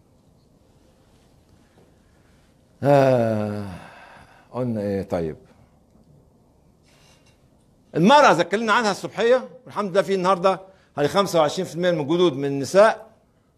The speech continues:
آه، وفي بعض الشباب موجودين يس-، يكملوا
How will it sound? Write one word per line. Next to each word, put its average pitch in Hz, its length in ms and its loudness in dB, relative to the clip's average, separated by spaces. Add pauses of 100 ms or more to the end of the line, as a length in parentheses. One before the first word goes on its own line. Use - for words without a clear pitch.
(200)
آه، 120 560 -2
وفي 123 260 0
بعض 170 220 6
الشباب 160 340 2
موجودين 147 440 0
يس-، 156 180 -8
يكملوا 156 760 0